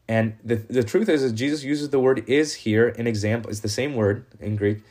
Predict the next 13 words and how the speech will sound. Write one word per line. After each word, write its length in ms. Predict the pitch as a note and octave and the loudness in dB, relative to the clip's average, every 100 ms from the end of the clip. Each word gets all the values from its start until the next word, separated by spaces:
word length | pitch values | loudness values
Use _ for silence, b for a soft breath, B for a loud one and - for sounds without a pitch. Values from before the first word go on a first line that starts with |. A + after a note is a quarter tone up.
| b b b - | b b b -2
He 80 | |
uses 280 | A#2 B2+ C#3 | -2 0 -2
the 80 | B2+ | 0
word 240 | B2 A2 | 0 0
"is" 180 | A#2 A#2 | 0 0
in 120 | G#2+ | 0
examples 460 | A2+ G2+ G#2+ A2+ A2 | -2 0 0 -2 -2
like 140 | G#2+ | 0
this 140 | G#2+ G2+ | 0 -4
all 300 | - A2 A#2+ | 0 2 2
sorts 280 | - G#2+ G#2 | 0 -4 -4
of 80 | |
times. 380 | - F2+ E2+ F2 | -8 -8 -10 -14